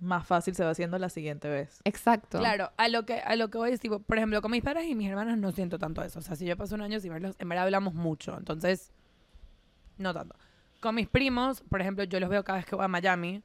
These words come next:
Speaker 3: pero hace poco viajé con todos mis primos del lado de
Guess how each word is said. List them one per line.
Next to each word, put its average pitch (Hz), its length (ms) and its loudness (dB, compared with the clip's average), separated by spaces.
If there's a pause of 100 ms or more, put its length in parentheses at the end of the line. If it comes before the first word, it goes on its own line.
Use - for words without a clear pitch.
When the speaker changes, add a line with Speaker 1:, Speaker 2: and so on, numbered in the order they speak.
(640)
Speaker 3:
pero 196 140 -2
hace 175 140 -2
poco 214 280 0
viajé 185 360 0
con 190 160 -4
todos 185 140 -4
mis 190 120 -4
primos 180 240 -4
del 185 100 -2
lado 170 180 -2
de 175 80 -4